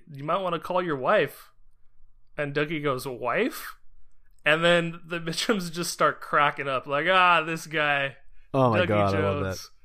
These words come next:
Speaker 2: <laughs>
Speaker 1: What a cut up this guy is."
Speaker 2: Yeah, it was such a great use of, uh, like, the, just all the uses of the Dougie, uh, repetition. It, it manifests in so many ways, but, like, w-,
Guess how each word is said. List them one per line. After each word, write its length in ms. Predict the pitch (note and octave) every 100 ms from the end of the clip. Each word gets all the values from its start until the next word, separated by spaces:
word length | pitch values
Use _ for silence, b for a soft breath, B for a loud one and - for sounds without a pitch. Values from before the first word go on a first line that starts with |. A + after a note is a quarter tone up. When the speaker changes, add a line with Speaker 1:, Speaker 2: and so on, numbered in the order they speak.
| -
Speaker 2:
<laughs> 340 | D3 - F3+
Speaker 1:
What 140 | D#3 F3
a 60 |
cut 260 | E3 E3+ D#3
up 160 | D3 C3+
this 160 | C#3+
guy 360 | - C#3 C3+ C3
is." 400 | D#3+ - - - _ _ _ _ - B A2
Speaker 2:
Yeah, 240 | A2+ G#2
it 40 |
was 160 | A2 A2+
such 180 | C3+ A#2
a 60 | A#2+
great 300 | G#2+ A#2 G2
use 320 | A#2 A2+ -
of, 320 | A2+ G#2 G2
uh, 320 | G2+ G2+ G2 -
like, 280 | A#2 A2+ - -
the, 440 | A2 G#2+ B2 G2+ - _ _ _ E2 B2+
just 200 | C3 E3
all 180 | C#3 C#3
the 100 | A2+
uses 540 | G2+ G#2+ G2+ A2 F#2+
of 400 | F#2+ G2+ F#2 F#2 - - -
the 100 | -
Dougie, 600 | G2 G#2 G#2 G#2 G2+ G2 -
uh, 320 | - G2+ F#2+ E2+
repetition. 800 | - G#2+ G2 - - G#2+ G#2 F2 B B B B _
It, 320 | G#2+ G#2 D2+ -
it 260 | A2+ G#2 G2+
manifests 560 | A2+ A2+ G#2+ A2 G#2+
in 80 | G#2+
so 160 | G2 G#2+
many 160 | G2+
ways, 320 | G2 G2 G2 G2
but, 140 | G#2+
like, 200 | F#2+ G2+
w-, 280 | G#2 - G#2